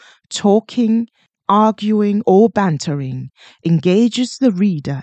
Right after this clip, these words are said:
into a world where lights, glitter, and reputation mean so much more on any given day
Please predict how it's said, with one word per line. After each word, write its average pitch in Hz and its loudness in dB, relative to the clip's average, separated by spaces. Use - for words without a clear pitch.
into 185 2
a 240 4
world 147 -2
where 151 0
lights, 156 -4
glitter, 214 -2
and 160 -4
reputation 151 -4
mean 165 0
so 214 2
much 220 0
more 156 0
on 180 0
any 214 6
given 156 -2
day 139 -4